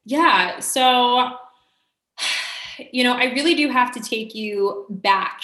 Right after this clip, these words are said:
in order to understand this whole passion with, with kettlebells. So when I was growing up, I wasn't fat, but I wasn't skinny by any means. And one day my, my best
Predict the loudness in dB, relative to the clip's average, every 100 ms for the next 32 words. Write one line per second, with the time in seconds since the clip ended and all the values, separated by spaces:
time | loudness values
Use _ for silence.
0 | -12 -8 -6 -4 -4 -4 -4 -4 -4 -6
1 | -6 -4 -4 -6 -6 -6 -6 -8 -6 -4
2 | -4 -6 -6 -8 -6 -6 -8 -14 -10 -10
3 | -8 -6 -4 -4 -4 -6 -6 -10 -10 -4
4 | -2 -2 -4 -12 _ _ _ _ -20 -10
5 | 0 2 2 2 0 0 2 2 2 2
6 | -4 -6 -2 0 0 -4 -4 -4 -4 -2
7 | 2 4 4 4 0 -2 -14 _ _ -20
8 | -4 2 2 2 0 0 0 0 -2 -2
9 | -4 -6 -4 -4 -2 -4 -6 -6 -6 -6
10 | -6 -6 -10 -14 -16 -18 _ _ _ _
11 | -2 2 2 0 -4 0 0 2 0 0
12 | 2 2 2 2 -2 -2 -4 0 2 2
13 | 0